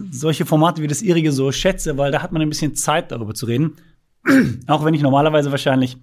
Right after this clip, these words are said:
alleine über diesen Bereich anderthalb Stunden quatschen könnte. Radikalisierung an sich, wenn wir jetzt nicht von Radikalität sprechen, sondern die Radikalisierung, die sogenannte, damit ist der Prozess gemeint.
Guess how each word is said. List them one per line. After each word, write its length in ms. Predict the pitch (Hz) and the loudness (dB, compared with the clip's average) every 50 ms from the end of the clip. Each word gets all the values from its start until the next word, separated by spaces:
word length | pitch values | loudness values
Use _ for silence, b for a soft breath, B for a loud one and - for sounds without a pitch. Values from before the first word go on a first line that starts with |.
| b b b b b b b b b b b b b b | b b b b b b b b b b b b b b
alleine 320 | b 131 135 139 139 147 | b 0 2 2 2 2
über 100 | 135 135 | 2 2
diesen 220 | 135 139 131 143 131 | 2 2 2 4 4
Bereich 340 | 131 113 123 120 113 147 | 4 4 2 2 0 0
anderthalb 300 | 147 123 117 113 127 123 | -2 -2 -2 -2 -2 -4
Stunden 300 | 127 - - 131 - - | -4 -4 -4 -4 -4 -2
quatschen 340 | - 117 135 147 - - 117 | -2 0 -2 0 -2 -2 -4
könnte. 420 | 98 107 104 101 95 113 120 127 127 - _ _ _ _ _ _ _ _ _ _ _ _ _ _ _ _ _ _ _ | -4 -4 -6 -6 -4 -4 -6 -6 -8 -14 _ _ _ _ _ _ _ _ _ _ _ _ _ _ _ _ _ _ _
Radikalisierung 960 | - 120 120 139 165 190 185 - 180 175 170 156 143 160 226 240 240 247 220 | -8 -4 -2 -2 -2 -2 -2 -2 0 0 0 2 2 2 2 4 4 2 0
an 220 | - 175 165 160 143 | 0 0 2 2 4
sich, 280 | 127 156 214 208 - | 4 2 0 0 0
wenn 120 | 165 147 147 | -2 0 0
wir 60 | 147 | 0
jetzt 120 | - - | 0 0
nicht 140 | 214 202 - | -2 -4 -2
von 120 | - 175 | -2 -2
Radikalität 600 | 156 143 147 147 135 143 127 123 123 - 196 247 - | 0 0 0 0 -2 -2 -4 -4 -2 -4 -6 -6 -6
sprechen, 540 | - - - 117 117 - 127 - - _ _ | -8 -12 -12 -12 -12 -12 -14 -18 -20 _ _
sondern 380 | - 135 135 139 131 123 123 127 | -4 0 0 2 2 2 2 2
die 120 | 135 139 | 2 2
Radikalisierung, 960 | 127 131 147 160 170 165 160 143 139 131 123 139 208 247 214 190 147 120 107 104 | 2 2 0 0 -2 -2 -2 0 0 0 2 2 2 2 4 4 2 0 0 -2
die 100 | 135 117 | -2 -2
sogenannte, 580 | 117 123 113 120 113 107 113 120 - 185 202 B B B B B | -2 -2 -2 -2 -2 -2 -2 -2 -2 -4 -4 B B B B B
damit 260 | B 147 170 196 - | B -2 -2 -2 -2
ist 140 | 240 - - | -4 -6 -4
der 60 | 185 | -4
Prozess 460 | - - - 147 - - 135 - - | -4 -4 -6 -4 -2 -2 -2 -2 -4
gemeint. 420 | - 110 95 90 - _ _ _ | -6 -8 -10 -10 -14 _ _ _